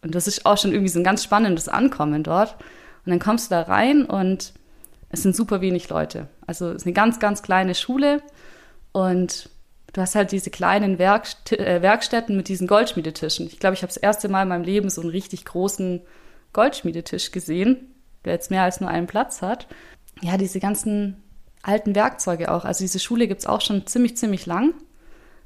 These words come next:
Und es ist auch so ein Ort, der irgendwie Charakter hat. Also ich glaube, das war im Mittelalter mal ein Gefängnis oder so, diese Schule. Klingt jetzt voll düster, ist aber überhaupt nicht so. Und überall diese, diese Bilder und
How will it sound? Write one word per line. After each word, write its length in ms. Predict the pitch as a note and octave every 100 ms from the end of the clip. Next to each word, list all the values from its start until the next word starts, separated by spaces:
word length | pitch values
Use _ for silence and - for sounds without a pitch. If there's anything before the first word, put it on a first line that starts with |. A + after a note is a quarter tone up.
| -
Und 160 | F#3+
es 100 | F#3
ist 120 | F#3+ F#3+
auch 160 | G#3+
so 100 | -
ein 100 | G3
Ort, 480 | - G#3 A#3 A#3 -
der 300 | F#3 F#3 -
irgendwie 720 | G3 G3+ - G3 G3 G3 F#3+ - - -
Charakter 560 | F#3+ F3+ G3+ - E3+
hat. 180 | E3 -
Also 220 | F3 F3+
ich 100 | F3
glaube, 220 | - F3+
das 140 | F3+ -
war 120 | E3+
im 60 | F3
Mittelalter 560 | G#3 G#3 - F3+ F3+
mal 360 | F3 E3+ E3+ E3+
ein 120 | E3+
Gefängnis 640 | E3 - F3 A#3+ A#3 A3+
oder 220 | G#3 G#3 G#3
so, 160 | G#3+
diese 220 | G#3+ G3
Schule. 540 | G3+ A3+ A#3 A3 G#3 G3+ - -
Klingt 220 | - G3+ G#3
jetzt 160 | -
voll 160 | - F#3
düster, 400 | F#3+ A#3+ - A3
ist 140 | F#3
aber 160 | F#3+ G3
überhaupt 400 | F#3+ F#3+ A3+ -
nicht 180 | B3+ -
so. 320 | B3+ C4+ C4+ - - - - - - -
Und 180 | F#3 G3
überall 320 | G#3 G#3 G3+
diese, 300 | G3+ F#3+ F3+
diese 200 | E3+ G3
Bilder 600 | - G3 G#3+ F#3+ F#3 F3+
und 420 | E3+ E3+ -